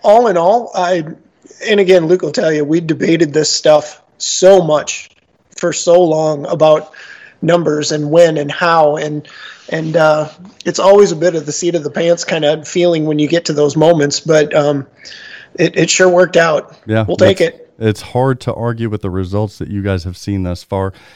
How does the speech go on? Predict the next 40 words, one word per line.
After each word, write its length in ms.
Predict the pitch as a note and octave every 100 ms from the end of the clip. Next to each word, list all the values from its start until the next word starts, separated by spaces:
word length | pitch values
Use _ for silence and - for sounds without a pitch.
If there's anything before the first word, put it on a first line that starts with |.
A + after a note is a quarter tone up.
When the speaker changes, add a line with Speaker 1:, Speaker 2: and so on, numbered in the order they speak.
| _ -
Speaker 2:
And 100 | A#2
listeners, 360 | C3+ B2 D3
you 120 | B2 G3
guys 200 | F3 A2+
know 180 | A#2 A2
that 160 | G2+ -
I 200 | A2+ A#2+
am, 320 | A#2 G2 F#2+ _ _ _ _
I, 200 | D3 D3
I 40 |
don't 200 | C#3+ D#3
do 180 | C#3 D3
interviews. 460 | D3 C#3+ D3 C#3+
I, 200 | B2+ G#2
I, 20 | A2+
this 280 | G#2+ B2 -
is, 300 | G#2+ - - _ _ _
I 220 | C#2 G2
did 180 | A2+ B2+
it 60 | G#2+
in, 200 | G#2+ F#2+ _ _
like 140 | G2 F#2+
I 40 |
said, 300 | F#2 A#2+ G2
in 120 | F2
a 40 | F2
past 360 | A2 A#2 A2
life 240 | A#2+ A2+ G#2
as 80 | F2
a 60 |
psychologist. 680 | E2 F2+ G2 C3 C3 A#2 A2+
I 60 | G#2
did 180 | G2+ G2
interviews 400 | F#2+ F2+ F#2 F2
every 160 | E2
day. 100 | E2
That's 160 | F2+ E2
all 140 | E2
I 40 | D#2
did. 360 | D#2+ D3 C#3